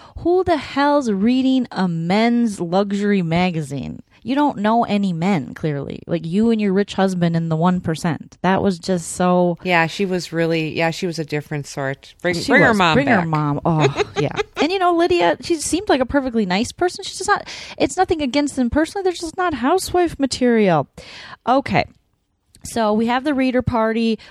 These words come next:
Speaker 1: We also have Kelly goes to, so Kelly didn't go to the cup reader party because she was at Jolie's performance of Oliver, where Michael was, where they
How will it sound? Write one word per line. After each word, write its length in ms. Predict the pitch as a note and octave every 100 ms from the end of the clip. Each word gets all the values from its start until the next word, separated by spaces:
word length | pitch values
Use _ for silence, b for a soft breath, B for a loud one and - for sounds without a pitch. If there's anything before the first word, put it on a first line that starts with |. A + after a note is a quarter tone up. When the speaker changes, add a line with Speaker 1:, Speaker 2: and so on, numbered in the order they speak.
| -
Speaker 1:
We 100 | G3
also 240 | F#3+ G3+
have 220 | A#3 A#3+ -
Kelly 560 | - G#3+ A3 A3 A3 F#3
goes 440 | F#3 F3+ F#3+ -
to, 420 | - A3 G3 F3
so 140 | - F3+
Kelly 500 | G#3+ A#3+ C#4+ C#4 B B B -
didn't 240 | A#3 A#3+
go 160 | A3 F#3
to 140 | -
the 340 | D3 D#3 D3 -
cup 260 | - E3+ -
reader 220 | D3+ D3
party 260 | - D3+ D3
because 280 | C#3 C#3 D#3
she 180 | - E3+
was 260 | D#3 C#3+ C#3+ - - E3+
at 180 | E3
Jolie's 460 | - E3 D3+ E3 E3+
performance 600 | - A3 - D#3+ D#3 D#3
of 80 | D#3
Oliver, 480 | - D3 C#3+ D3+ D#3
where 140 | D#3+
Michael 380 | D#3+ E3 D3+ C#3
was, 260 | C#3+ D3
where 140 | D3 D3
they 240 | C#3+ C3+